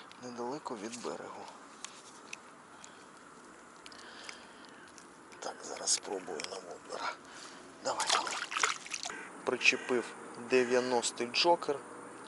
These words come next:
суспендер від флагмана. Он битий, перебитий.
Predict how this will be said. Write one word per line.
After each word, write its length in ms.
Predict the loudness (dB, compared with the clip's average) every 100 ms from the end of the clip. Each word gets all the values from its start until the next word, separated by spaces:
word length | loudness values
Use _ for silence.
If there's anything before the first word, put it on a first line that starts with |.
| -10 -4
суспендер 600 | -2 0 4 4 6 2 2 -8 -4
від 120 | -4
флагмана. 580 | 4 6 6 2 -6 -6 -10 -12 -12 -10 -10 -10 -2
Он 180 | 0 0 0
битий, 300 | 0 0 0
перебитий. 680 | 6 6 6 2 0 0